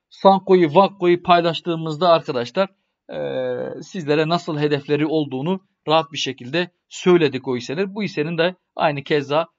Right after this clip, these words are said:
buradaki hedefleri olduğunu söyledik. Söylemeye devam ediyoruz. Yedi kırklar, e, bizim ana destek hattımız. Yani gelebilecek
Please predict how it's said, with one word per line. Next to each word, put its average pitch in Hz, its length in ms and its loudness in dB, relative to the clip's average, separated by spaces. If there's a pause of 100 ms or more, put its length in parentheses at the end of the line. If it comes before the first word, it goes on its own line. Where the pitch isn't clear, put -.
(140)
buradaki 135 560 -6
hedefleri 139 600 -6 (200)
olduğunu 151 600 -4 (180)
söyledik. 151 640 -4 (240)
Söylemeye 135 600 -4
devam 156 300 4
ediyoruz. 160 400 -2
Yedi 160 260 -2
kırklar, 196 640 -2
e, 131 460 -2 (100)
bizim 165 340 -4
ana 160 260 6
destek 127 380 -2
hattımız. 107 440 -6
Yani 139 260 -6
gelebilecek 147 600 -2